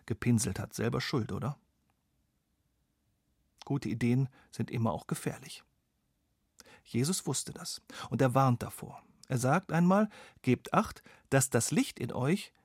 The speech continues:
nicht Finsternis wird." Meint wohl, "Passt mal gut auf, dass eure guten Ideen nicht vom Traum zum Albtraum werden."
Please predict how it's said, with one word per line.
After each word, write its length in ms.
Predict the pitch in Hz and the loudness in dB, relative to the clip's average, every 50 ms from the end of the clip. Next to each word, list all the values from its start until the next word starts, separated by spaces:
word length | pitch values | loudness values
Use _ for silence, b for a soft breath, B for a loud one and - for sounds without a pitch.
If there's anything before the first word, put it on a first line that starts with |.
| _ _ | _ _
nicht 220 | - 123 - - | -6 -6 -6 -4
Finsternis 580 | - - 226 - - - 107 104 101 101 - - | -2 0 0 0 0 0 0 0 0 -2 -4 -6
wird." 340 | 95 95 - - - - _ _ _ _ _ _ _ _ _ _ _ _ _ _ _ _ _ _ | -6 -10 -10 -14 -16 -20 _ _ _ _ _ _ _ _ _ _ _ _ _ _ _ _ _ _
Meint 320 | _ 151 117 120 127 127 - | _ -2 0 0 0 0 2
wohl, 200 | 151 196 214 214 B B B B B B B B B B _ | 2 2 2 0 B B B B B B B B B B _
"Passt 200 | - 196 - - | 0 0 4 6
mal 120 | 175 170 | 4 6
gut 240 | 160 180 214 196 - | 6 6 2 2 2
auf, 240 | - 156 127 117 - | 2 2 2 2 2
dass 180 | - 117 - | 0 0 0
eure 300 | - - 143 139 135 131 | 2 2 2 2 2 0
guten 320 | 120 135 165 190 196 - 135 | 0 0 -2 -2 0 -2 -2
Ideen 520 | 110 127 123 117 123 131 143 160 170 165 B B B B B _ | -2 -2 0 2 2 4 6 6 6 6 B B B B B _
nicht 200 | 143 151 - - | 0 0 0 2
vom 240 | - 135 123 120 - | 2 4 4 4 2
Traum 360 | - - 135 135 139 151 151 | 2 2 4 4 4 4 2
zum 180 | - 151 147 | 0 -2 0
Albtraum 460 | - 165 175 - _ - - 95 98 87 | 0 0 -2 -2 _ -8 -4 -4 -4 -4
werden." 260 | 82 85 - - | -6 -8 -10 -14